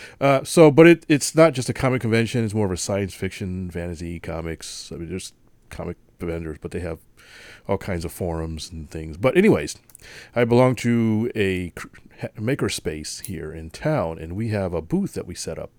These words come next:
at Comic-Con, at the Comic Palooza. And one of the more popular things to bring is K nine. Uh, so I, he's rail control, so I can drive him around, and,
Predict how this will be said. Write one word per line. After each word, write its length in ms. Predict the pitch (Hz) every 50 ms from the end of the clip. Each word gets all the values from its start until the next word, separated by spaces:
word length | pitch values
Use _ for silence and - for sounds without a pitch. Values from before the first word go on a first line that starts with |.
| _ _ _ _ - 208 202 -
at 140 | - 95 -
Comic-Con, 480 | - 95 87 117 156 - - 82 - - -
at 80 | 80 -
the 140 | - - - _ _ _ -
Comic 240 | - - 90 82 -
Palooza. 400 | - 87 85 85 76 71 - - _ _ - - - - - - - - _ _ _ - _ -
And 340 | 107 90 87 87 85 87
one 120 | 95 107 113
of 80 | 113 110
the 120 | 107 104
more 220 | 98 101 104 104 -
popular 440 | - 107 101 98 - 110 98 98 92
things 260 | - 98 92 87 82
to 60 | -
bring 240 | 90 98 90 90 85
is 160 | 85 90 -
K 200 | - - 117 127
nine. 360 | 110 98 82 78 76 73 71 - _ _ _ _ _ - - - - _ _ _ _ - - - - - _ _ -
Uh, 320 | 98 87 82 82 80 82 80
so 180 | - - 90
I, 160 | 87 82 82 - _ _ _ _ _ _ _ _
he's 280 | - 98 98 92 - -
rail 180 | 92 92 95 98
control, 380 | - 127 - - 104 95 95
so 100 | 92 98
I 20 | 95
can 100 | 98 87
drive 200 | - 87 82 90
him 60 | 110
around, 440 | 113 98 85 85 85 85 87 87 85
and, 220 | 82 80 78 78